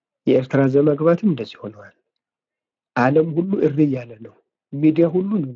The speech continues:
እንደ በኃላፊነት ይጠየቃሉ እኮ አሜሪካውያን። እነ አብይ እኮ እነ ሲኤንኤን፣ ኒውዮርክ ታይምስ እንዳይገቡ በመከልከላቸው ነው እንጂ ቬሪፋይ አልተደረገም ይባላል። ግን፣ እ፣ ይህ ነው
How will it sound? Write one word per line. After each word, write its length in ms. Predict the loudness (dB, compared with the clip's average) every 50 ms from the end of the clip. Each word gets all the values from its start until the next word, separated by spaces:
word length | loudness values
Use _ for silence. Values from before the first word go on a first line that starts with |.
| -16 _ _ _ _ _ -2
እንደ 100 | -2 0
በኃላፊነት 540 | 0 0 0 0 0 0 0 0 0 0 0
ይጠየቃሉ 460 | -2 -2 0 -2 0 0 -4 -6 -6
እኮ 140 | -8 -10 -10
አሜሪካውያን። 540 | -10 -10 -10 -12 -14 -16 -18 -20 -20 -20 _ _ _ _ _ _ _ _ _ _ _ _ _ _ _ _ _ _ _ _ _ _ _ _ _ _ _ _ _ _ _ _ _ 0
እነ 120 | 0 2 2
አብይ 260 | 2 0 0 0 0 -2
እኮ 160 | -2 -2 -2 -2 -2 0
እነ 160 | 0 -2 -2 -2
ሲኤንኤን፣ 420 | -2 0 0 0 0 0 0 0 -2
ኒውዮርክ 320 | -2 0 0 0 -2 -4
ታይምስ 280 | -8 -8 -8 -8 -6 -4
እንዳይገቡ 440 | -4 -2 0 2 0 2 4 4 4 4
በመከልከላቸው 760 | 2 0 -2 -2 -4 -8 -8 -6 -4 -4 -6 -6 -6 -6 -6 -4
ነው 140 | -4 -4 -4
እንጂ 180 | -6 -8 -8 -12 -16 -18 _ _ _ _ _ _ _ _ _ _ -14
ቬሪፋይ 460 | -4 -2 0 0 0 -2 -2 -4 -6 -6
አልተደረገም 680 | -6 -8 -8 -10 -10 -10 -10 -10 -10 -10 -10 -10 -4 -2
ይባላል። 560 | 0 0 0 0 0 0 2 2 0 -2 -2 -2
ግን፣ 180 | -2 -2 -2 -2 -6 -10 _ _ _ _ _ _ _ _ _ _ -6
እ፣ 80 | -4 -2 -2 -2 -4 -4 -6 -6 -6 -8 -8 -8 -8 -8 -8 -10 -10 -10 -12 -14 -16 -20 -20 -20 -20 -20 _ _ _ _ _ -20 -6
ይህ 180 | 0 2 2 4
ነው 160 | 2 0 -2